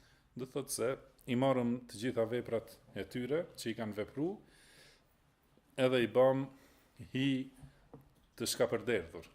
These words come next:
Do më thonë se nuk përfitojnë prej atyre veprave asgjë, sepse nuk e kanë pas, e, kushtin kryesor ose bazën për t'u pranu veprat. Kushti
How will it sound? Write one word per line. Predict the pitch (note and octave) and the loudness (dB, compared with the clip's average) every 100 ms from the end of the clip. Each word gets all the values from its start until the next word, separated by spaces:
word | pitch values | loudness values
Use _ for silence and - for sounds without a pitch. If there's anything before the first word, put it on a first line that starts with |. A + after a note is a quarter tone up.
| - - | -16 -8
Do | C3 | -8
më | B2 | -6
thonë | B2+ A2+ | -6 -4
se | A#2+ B2 - - - - A#2+ | -4 -6 -8 -20 -20 -12 -6
nuk | B2+ - | -4 -4
përfitojnë | A2+ A2+ B2 A#2+ A2+ | -4 -2 -2 -2 -4
prej | - A2+ | -4 -4
atyre | G#2 A#2+ G#2+ | -2 -4 -4
veprave | A2+ A2 A2 G#2 A2+ C3+ - - _ _ - | -4 -4 -4 -2 -4 -4 -12 -20 _ _ 0
asgjë, | A#2 A2+ A2 G2 - - - | 0 0 -2 -2 -4 -18 -14
sepse | - - A#2 | -12 -6 -4
nuk | A#2+ | -4
e | A#2 | -4
kanë | A2 F#2+ | -4 -2
pas, | A#2 A#2 - - - - - - - - | -2 0 -4 -8 -20 -20 -20 -20 -20 -14
e, | G#2+ G2+ G2 | -8 -8 -6
kushtin | A#2+ A2+ - A2 | -4 -4 -4 -6
kryesor | - A2 - A2+ A2+ | -2 -4 -2 -2 -4
ose | - G2+ | -4 -4
bazën | F#2+ A#2 G#2+ A2+ A2+ A#2 - - | 2 2 2 0 -4 -6 -14 -10
për | - G2+ | -8 -6
t'u | G#2 | -6
pranu | A2 G#2 G#2+ G#2 G#2 F#2+ - - | -2 -2 -2 -4 -6 -10 -18 -8
veprat. | G#2 A2 - E2 - - - - _ - - - - - - - _ | -2 -2 -2 -10 -14 -20 -20 -20 _ -20 -20 -20 -20 -20 -20 -20 _
Kushti | - E3 - D#3 | 0 2 4 4